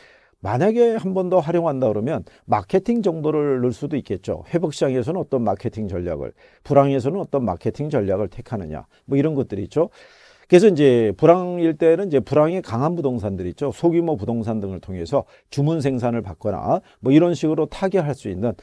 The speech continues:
뭐 그런 정도는 우리가 유추는 해볼 수가 있겠죠.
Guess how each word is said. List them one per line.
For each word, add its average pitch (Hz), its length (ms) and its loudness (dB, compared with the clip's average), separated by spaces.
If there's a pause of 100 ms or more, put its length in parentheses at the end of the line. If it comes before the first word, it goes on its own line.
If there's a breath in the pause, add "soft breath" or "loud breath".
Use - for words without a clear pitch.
(200 loud breath)
뭐 110 120 -2
그런 208 320 6
정도는 202 520 0
우리가 135 320 2
유추는 135 420 -4
해볼 107 200 -4
수가 95 180 -8
있겠죠. 101 640 -4